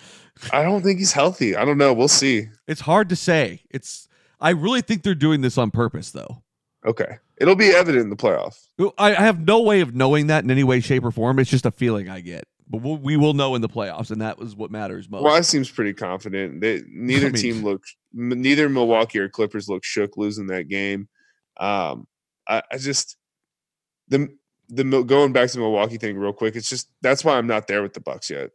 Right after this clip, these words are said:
Speaker 1: is, like,
Speaker 2: Yeah.
Speaker 1: that, that game. Like, Giannis, uh, oddly needs more help, even though he's surrounded by great shooters. It's like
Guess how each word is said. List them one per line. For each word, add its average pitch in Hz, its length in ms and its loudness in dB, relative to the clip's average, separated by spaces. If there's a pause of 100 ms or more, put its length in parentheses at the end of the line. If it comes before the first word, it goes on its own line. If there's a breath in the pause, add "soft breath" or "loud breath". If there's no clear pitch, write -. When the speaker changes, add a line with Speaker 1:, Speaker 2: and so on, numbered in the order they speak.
Speaker 1:
is, 87 160 -8
like, 98 140 0
Speaker 2:
Yeah. 107 100 -4
Speaker 1:
that, 110 300 0
that 117 260 0
game. 98 360 -6 (460)
Like, 107 160 -4
Giannis, 135 480 0 (200)
uh, 131 200 -2 (300)
oddly 131 400 0
needs 123 280 -2
more 117 140 0
help, 120 280 0
even 110 160 -4
though 113 100 -2
he's 107 100 -2
surrounded 110 360 -2
by 101 120 -2
great 101 240 -4
shooters. 104 420 -4
It's 92 160 -10
like 95 260 -4